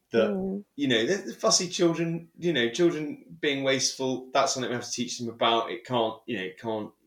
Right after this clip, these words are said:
Speaker 1: just be thrown away and let go and all of that. I totally get that. I've got my own kids, little humans
Speaker 2: Yeah.
Speaker 1: that they are. I know what the challenges are.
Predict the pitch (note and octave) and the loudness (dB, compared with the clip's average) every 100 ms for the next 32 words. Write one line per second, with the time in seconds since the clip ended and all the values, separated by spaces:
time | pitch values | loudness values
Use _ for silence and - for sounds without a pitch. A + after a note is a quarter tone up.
0 | _ _ - G2 - - G2+ G2 - A2 | _ _ -4 -4 -6 -6 -8 -8 -6 -4
1 | F#2 F#2 F#2+ F2+ F#2 E2+ F#2 G2 - G#2 | -4 -2 0 0 0 -2 -4 -6 -2 -2
2 | F2 F2 F#2+ G#2+ F#2+ F2+ G2 F2+ - - | -2 -6 -6 -4 -6 -6 -6 -6 -8 -4
3 | A2+ E2+ F#2 A2 - F2+ G#2 C3 F2 G#2+ | -2 -2 -4 -4 -4 -8 -6 -6 0 2
4 | A#2 G2+ E2+ E2 - - - F2 E2 - | 2 -2 -8 -10 -6 -8 -6 -8 -8 -4
5 | F2+ E2 D#2+ F#2 E2 F2 F#2 F2+ F2 - | -2 -2 -2 -4 -4 -2 0 -2 -4 -8
6 | G2 G2 G#2 F2+ - F2+ A2+ A2 G#2 E2+ | -6 -2 -2 -2 -4 -8 -6 -4 -4 -6
7 | - - - | -12 -14 -16